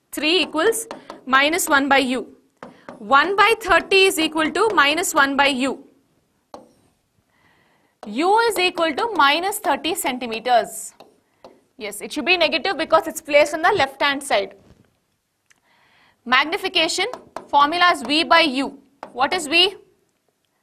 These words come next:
Minus ten. U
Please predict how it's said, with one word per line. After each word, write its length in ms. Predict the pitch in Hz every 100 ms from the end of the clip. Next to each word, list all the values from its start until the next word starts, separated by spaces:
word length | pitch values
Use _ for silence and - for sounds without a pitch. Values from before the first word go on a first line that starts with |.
| _ _ _ _ _ _ _ _ _ -
Minus 420 | 254 294 349 392
ten. 380 | 339 277 202 - - - _ _ _ 214
U 380 | 254 349 440